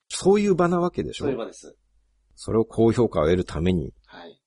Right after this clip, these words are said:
Speaker 1: 札幌雪まつりの雪像の展示のところみたいな、そういう技術を競うところに、
Speaker 2: あ、まあそうですね。はいはいはいはい。
Speaker 1: 雪まつりで、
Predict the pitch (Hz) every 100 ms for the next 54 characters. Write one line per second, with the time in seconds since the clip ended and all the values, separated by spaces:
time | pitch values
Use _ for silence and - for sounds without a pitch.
0 | _ _ _ _ _ - 98 92 85 82
1 | - 90 - 80 69 - 78 80 80 78
2 | 76 76 73 69 _ 76 - 90 85 82
3 | 85 78 98 90 76 69 90 85 104 104
4 | - 71 67 - - 92 78 80 82 71
5 | 82 - - 147 101 - 226 294 - 101
6 | 78 82 - 78 - _ - _ _ _
7 | 95 90 101 107 - 90 82 73